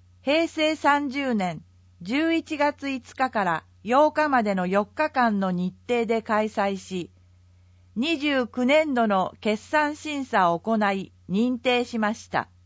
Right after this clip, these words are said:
ここでは、決算特別委員会での主な質疑の内容を紹介します。決算特別委員会。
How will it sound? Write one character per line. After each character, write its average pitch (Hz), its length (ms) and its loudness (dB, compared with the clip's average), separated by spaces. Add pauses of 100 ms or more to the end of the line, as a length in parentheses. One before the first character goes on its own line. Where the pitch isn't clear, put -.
(1400)
こ 254 160 0
こ 320 160 6
で 262 160 4
は、 180 220 4 (360)
決 247 240 0
算 311 340 2
特 294 260 -2
別 285 400 -4
委 302 320 -2
員 294 140 -8
会 233 280 2
で 233 120 0
の 196 280 0
主 311 300 4
な 240 140 2
質 294 360 -10
疑 233 140 -2
の 196 120 2
内 220 340 0
容 226 320 4
を 214 80 0
紹 240 300 0
介 226 280 2
し 220 160 -6
ま 190 160 0
す。 - 180 -16 (1600)
決 262 260 0
算 294 420 0
特 285 340 -2
別 285 400 -2
委 262 260 -2
員 247 240 -2
会。 147 360 -2